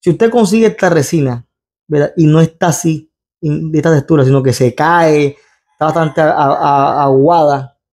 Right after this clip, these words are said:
no es al cincuenta por ciento. Porque hay muchas personas que le venden esta resina a usted, no, que eso es al cincuenta por ciento, pero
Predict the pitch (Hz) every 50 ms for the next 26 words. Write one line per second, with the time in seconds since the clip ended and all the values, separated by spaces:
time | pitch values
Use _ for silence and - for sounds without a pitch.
0 | _ _ _ _ _ _ _ - 131 131 143 156 175 202 220 233 220 226 - _
1 | _ _ _ - 151 139 127 139 135 127 135 131 127 143 131 131 120 117 135 123
2 | 117 110 _ _ _ _ _ _ _ _ _ _ _ _ - 135 139 151 170 185
3 | 202 208 - 208 165 156 190 202 190 180 170 160 156 160 180 185 190 180 196 190
4 | 185 160 165 185 190 180 175 - 185 180 185 185 - _ _ _ _ _ _ _
5 | - 240 269 240 196 185 - 226 240 226 190 - 185 170 151 185 190 190 208 202
6 | 170 165 139 127 170 190 170 131 - 127 117 110 - _ _ _ _ _ _ _
7 | _ - 147 139 139 135 139